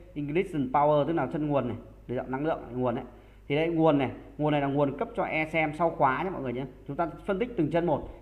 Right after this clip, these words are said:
Thứ nhất là sẽ có thông tin cho chúng ta tên của từ viết tắt, từ viết tắt sẽ chụp đúng như vậy trên sơ đồ mạch điện nha. Ờ, tí em phân tích chân sơ, sơ đồ mạch điện này, mọi người đọc qua cho em giúp này. Thứ nhất, tên nó là I G P này,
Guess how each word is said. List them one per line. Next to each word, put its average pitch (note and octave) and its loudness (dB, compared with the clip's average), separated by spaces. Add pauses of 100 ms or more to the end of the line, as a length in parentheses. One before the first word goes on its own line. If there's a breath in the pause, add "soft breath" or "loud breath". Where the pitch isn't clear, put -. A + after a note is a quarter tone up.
Thứ E3 -2
nhất A#3+ 0
là F#3+ 0
sẽ E3 -2
có D#3 0
thông F3 0
tin F3+ 2
cho D#3 0
chúng D#3 -2
ta D#3 2
tên F#3+ 2
của B2 -2
từ D#3 -2
viết E3 -4
tắt, A3+ 4 (380)
từ D3 -4
viết D#3 -6
tắt A3+ 2 (120)
sẽ D#3+ -8
chụp D#3 -2 (100)
đúng D#3+ -2
như A3 -6
vậy G3 -2 (140)
trên E3 -2
sơ E3+ -2
đồ D3+ 2
mạch C3 -4
điện E3 -2
nha. D#3 -2 (380 loud breath)
Ờ, A#2 -4
tí C#3 -4
em C#3+ -2
phân D3 -4
tích E3+ -2
chân D3+ -4
sơ, C#3 0
sơ C#3 0
đồ C3 2
mạch A#2+ -2
điện B2+ -2
này, A2+ -4
mọi A2+ -6
người B2 -2
đọc B2 0
qua D3 4
cho C3 0
em C3 -4
giúp F3+ -2
này. A2+ -8 (480 loud breath)
Thứ D#3+ 2
nhất, A#3+ 2 (1040)
tên E3 4
nó C#3 2
là D#3 2
I C#3+ -2
G C3+ 0
P B2 2
này, G#2 -6